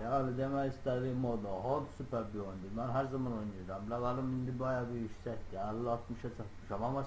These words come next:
sizin üçün ən başdan oynayacağım. Ən başdan. Ən başdan oynayıb Hunt necə başlayır, necədir? Azərbaycan dilində yoxdur. Türkcəsi var. Türkcəsini yendirə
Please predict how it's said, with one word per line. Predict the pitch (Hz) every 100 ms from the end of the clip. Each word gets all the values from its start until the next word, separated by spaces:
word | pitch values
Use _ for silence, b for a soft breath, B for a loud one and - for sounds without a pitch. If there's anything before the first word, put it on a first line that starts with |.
| -
sizin | 147 156
üçün | - 180 180 - - - - - - - - 165
ən | 131
başdan | 113 - 101 90
oynayacağım. | 85 82 78 - - - - 117
Ən | 120 117
başdan. | - - - - - - - - - - - - - - - - - - - - - - - - -
Ən | 160 180
başdan | 160 - 175 175
oynayıb | 170 175 185 131 165
Hunt | 175 - 147
necə | 147 170 160
başlayır, | 143 - - 104 107 120
necədir? | 131 147 123 107 107 120
Azərbaycan | 139 156 156 175 165
dilində | 165 165 165 165
yoxdur. | 165 - 110 98
Türkcəsi | 151 - 131 113 117 110
var. | 107
Türkcəsini | 156 - 151 - 165 170
yendirə | 147 143 143